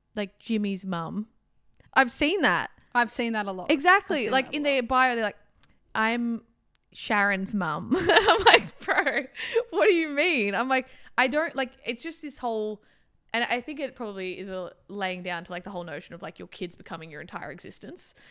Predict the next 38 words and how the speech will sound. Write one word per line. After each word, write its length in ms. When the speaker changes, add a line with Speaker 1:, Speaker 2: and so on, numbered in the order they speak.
Speaker 1:
And 160
that's 180
where 140
I 120
probably 540
have 240
a 380
sense 340
of 200
judgment 420
towards 260
it 60
because 200
I'm 120
like, 200
don't 260
want 180
to 40
become 320
that 160
person 320
if 100
I 140
ever 120
have 200
children. 800
So, 120
like, 160
Speaker 2:
Mm. 60
Speaker 1:
I 40
see 280
it 40
and 100
I'm 100
like, 220
"I'm 460
Lucy's 480
mum." 300